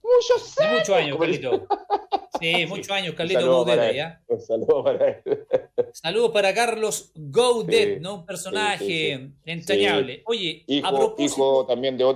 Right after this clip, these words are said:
Speaker 1: de, de una persona que también conocí, su padre,
Speaker 2: Sí.
Speaker 1: también un saludo para él a la distancia que está arriba y
Speaker 2: Exacto.
Speaker 1: siguiendo a Ñublense desde arriba.
Speaker 2: Exactamente. Abrazo para Carlito y su padre que nos, nos mira desde el cielo.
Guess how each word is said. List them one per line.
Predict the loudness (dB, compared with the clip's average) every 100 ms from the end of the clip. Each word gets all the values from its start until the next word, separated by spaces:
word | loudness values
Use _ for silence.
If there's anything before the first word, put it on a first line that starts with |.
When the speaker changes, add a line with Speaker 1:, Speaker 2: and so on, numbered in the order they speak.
| 0
Speaker 1:
de, | -4 -4 -2
de |
una | -4
persona | -4 -6 -6
que | -4
también | -6 -8
conocí, | -10 -12 -12 -12 -12 -14 _ _ _
su | -12 -2
padre, | 2 4 4 2
Speaker 2:
Sí. | -2 -6
Speaker 1:
también | -6 -6 -6 -6
un | -8
saludo | -4 0 2
para | 4 4
él |
a | 4
la | 4
distancia | 2 -2 -2
que | -4
está | -2
arriba | -2 0 0 0 -6 _ _ _ _
y | -6 -4
Speaker 2:
Exacto. | -4 -4 -2
Speaker 1:
siguiendo | -2 -2
a |
Ñublense | -4 -6 -2 0
desde | 0 -2
arriba. | -4 -12 -20 _ _ _ _ _ _
Speaker 2:
Exactamente. | -18 -12 -10 -8 -10 -12 -10
Abrazo | -8 -8 -8
para | -8 -6
Carlito | -6 -8 -8
y | -10
su | -6
padre | -4 -4
que | -4 -6
nos, | -8 -12 _
nos | -14 -12 -10
mira | -2 0
desde | 0 -2
el |
cielo. | -4 -4 -4